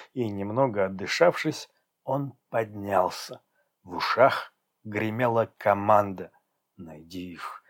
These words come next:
найди их, найди!» Он готов был метаться от дома к дому, опрашивать каждого встречного,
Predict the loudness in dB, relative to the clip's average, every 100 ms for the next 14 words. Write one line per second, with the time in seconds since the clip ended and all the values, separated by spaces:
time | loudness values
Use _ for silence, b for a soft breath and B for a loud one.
0 | b _ -8 -6 -6 -4 2 2 2 2
1 | 0 B B B -10 -2 0 0 -2 -4
2 | -6 -4 -6 -10 _ _ _ _ _ _
3 | _ -8 -2 2 2 4 2 4 4 4
4 | 6 4 4 2 4 4 0 0 2 4
5 | 4 4 4 6 6 4 -2 B B -6
6 | 0 2 2 -2 0 6 6 6 0 -2
7 | -4 0 2 2 0 -6 -8